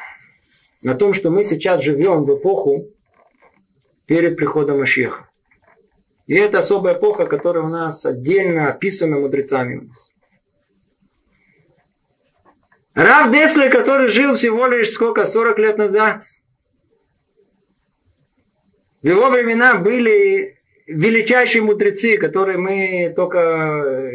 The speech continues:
ещё прикасались, ещё нюхали их величие, ещё можно было это как-то почувствовать. Анакей Руах, так мы их называем.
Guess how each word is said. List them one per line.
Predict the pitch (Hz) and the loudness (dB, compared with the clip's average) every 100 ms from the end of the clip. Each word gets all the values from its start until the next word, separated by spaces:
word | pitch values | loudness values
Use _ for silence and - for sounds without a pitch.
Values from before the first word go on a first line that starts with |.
| 135 | -6
ещё | 147 208 | -2 0
прикасались, | 202 196 190 208 196 170 165 | 0 0 -2 0 0 -2 -4
ещё | 160 175 | -4 -4
нюхали | 190 185 165 | -2 -4 -2
их | 160 147 143 143 139 127 - 160 160 | -2 -4 -8 -10 -10 -10 -10 -8 -8
величие, | 165 160 156 147 143 147 175 196 139 127 - | -6 -6 -4 -4 -2 0 -2 -2 -4 -6 -10
ещё | 151 165 | -8 -4
можно | 180 170 170 | -2 -2 -2
было | 170 170 | -2 -2
это | 160 156 | -2 -4
как-то | 147 151 - 151 143 139 135 135 - _ _ | -4 -4 -4 -6 -4 -4 -6 -10 -16 _ _
почувствовать. | 147 147 165 - - - _ _ _ _ _ _ _ _ _ _ | -6 -4 -6 -6 -14 -16 _ _ _ _ _ _ _ _ _ _
Анакей | 131 160 160 220 214 | 0 0 2 2 2
Руах, | 196 214 - - | 2 2 0 -4
так | - | -6
мы | - | -6
их | - | -10
называем. | - - - | -14 -18 -20